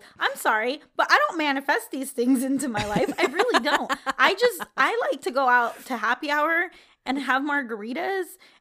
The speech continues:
Speaker 2: and to laugh at stupid shit and to watch
Speaker 1: Yeah.
Speaker 2: movies. Like, I don't,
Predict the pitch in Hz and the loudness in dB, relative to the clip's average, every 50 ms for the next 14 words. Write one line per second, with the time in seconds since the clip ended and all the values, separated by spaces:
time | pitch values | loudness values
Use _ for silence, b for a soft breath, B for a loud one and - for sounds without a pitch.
0 | _ _ - 233 240 233 226 233 233 233 262 226 202 214 220 247 294 - 247 - | _ _ -8 -6 -6 -6 -6 -6 -6 -8 -8 -6 -2 0 0 0 0 -4 -8 -16
1 | - - - - 262 262 240 339 285 262 - - 339 - - 214 208 - B B | -14 -14 -12 -10 -10 -8 -6 -6 -6 -6 -6 -6 -4 -4 -4 -4 -6 -8 B B
2 | B B B B _ - 269 277 277 277 233 214 254 277 - 302 294 285 262 285 | B B B B _ -4 -4 -2 -2 -2 0 2 2 0 0 -2 -2 -2 -2 -2
3 | 285 370 370 403 440 427 - - 262 247 - - 277 330 480 571 571 453 | -2 -2 -2 -2 -2 -2 0 -2 -2 -2 2 4 4 6 6 6 4 4